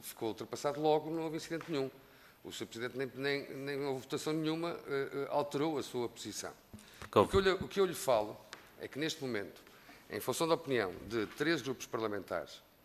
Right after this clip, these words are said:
Speaker 1: que são, em cinco, são três grupos parlamentares,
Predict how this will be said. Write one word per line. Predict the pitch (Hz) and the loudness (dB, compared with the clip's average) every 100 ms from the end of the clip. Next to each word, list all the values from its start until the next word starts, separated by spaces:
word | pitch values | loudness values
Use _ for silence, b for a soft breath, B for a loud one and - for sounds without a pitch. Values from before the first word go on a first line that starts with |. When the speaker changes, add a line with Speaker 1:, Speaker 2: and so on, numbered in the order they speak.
| b b b b - | b b b b -10
Speaker 1:
que | |
são, | - 117 110 - 90 | -4 -4 -4 -12 -10
em | 104 | -8
cinco, | 98 - 101 - | -6 -6 -6 -6
são | 101 | -8
três | 131 156 | -2 -2
grupos | 131 139 - | -2 -6 -4
parlamentares, | 117 110 104 101 82 - | -2 -2 0 -2 -2 -8